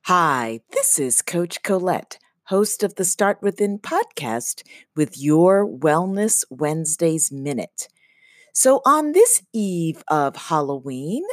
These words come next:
I thought I would speak with you about pumpkin. So in addition to carving and scaring and also making people feel really happy on Halloween, pumpkins are really good for your health.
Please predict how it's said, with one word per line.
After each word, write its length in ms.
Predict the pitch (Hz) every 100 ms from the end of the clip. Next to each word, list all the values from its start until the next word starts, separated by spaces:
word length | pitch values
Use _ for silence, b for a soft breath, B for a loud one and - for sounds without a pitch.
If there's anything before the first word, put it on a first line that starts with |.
| - -
I 220 | 165 156
thought 400 | 156 - 165 - -
I 180 | 165 180
would 200 | 294 -
speak 380 | - 165 147 -
with 180 | 208 147
you 280 | 135 160 -
about 500 | 185 - 135 151 - _
pumpkin. 640 | - 466 508 - 131 - _ _ b b b b b b b
So 260 | - 269 302
in 100 | 311
addition 460 | 240 311 - 311
to 140 | 302 -
carving 920 | - 226 226 226 226 220 226 226 214
and 200 | 202 196
scaring 1120 | - - - 202 202 208 208 208 208 208 196
and 160 | 165 175
also 340 | 175 175 190
making 420 | 185 170 185 180
people 340 | - 196 - 165
feel 320 | - 170 165
really 420 | 220 523 571 494
happy 480 | - 175 175 160 135 -
on 180 | 131
Halloween, 680 | 123 127 123 120 123 139 302 - B B B B B -
pumpkins 760 | - 466 587 190 139 143 214 - 196
are 120 | 202
really 360 | 170 170 226
good 400 | 175 - 156 156
for 160 | - 226
your 180 | 220 233
health. 400 | - 427 -